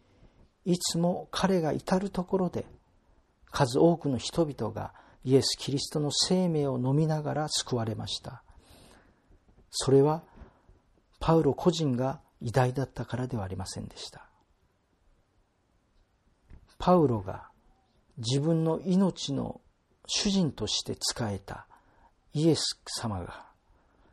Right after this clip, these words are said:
永遠にして真なる生命の川だったからです。イエス様が生命の川でなかったならば、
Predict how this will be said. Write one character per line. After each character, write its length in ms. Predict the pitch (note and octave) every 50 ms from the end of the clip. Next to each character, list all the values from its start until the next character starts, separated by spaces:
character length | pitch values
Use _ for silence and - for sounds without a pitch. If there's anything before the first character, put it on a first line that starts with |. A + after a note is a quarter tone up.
| _ _ -
永 320 | B2+ B2+ C#3 D3 D3+ D3+
遠 180 | D3 C#3+ C#3+ C#3
に 100 | C#3 B2+
し 160 | - - -
て 120 | - C#3 -
真 400 | - - - - G3 F#3+ F3+ D3+
な 100 | C3 A2+
る 60 | -
生 340 | - - - - F#3 F#3+ F3+
命 160 | E3 C#3+ A#2+
の 120 | G#2 G#2+ -
川 280 | - - C3+ C#3+ D#3+
だ 80 | D3 B2
っ 40 | -
た 100 | - -
か 100 | - -
ら 80 | - -
で 120 | - -
す。 220 | - - - - _ - - - - - - - - - - - - - - _ _ _ - - _ _ _ - _ _ -
イ 120 | D3 E3
エ 40 | F#3
ス 160 | F#3 - -
様 240 | - C#3 B2+ A#2+ A#2
が 220 | G#2 G2+ F#2+ F#2+ - - - -
生 380 | - - - - - F#3+ F#3 F3
命 140 | D#3+ C#3+ B2+
の 100 | A2+ G#2+
川 360 | - - - - D3+ E3 F3+
で 100 | E3+ D#3
な 140 | B2 C3+ D#3+
か 120 | - - E3+
っ 60 | -
た 120 | - A#2 A2
な 80 | G2
ら 140 | F#2 - - -
ば、 180 | - - -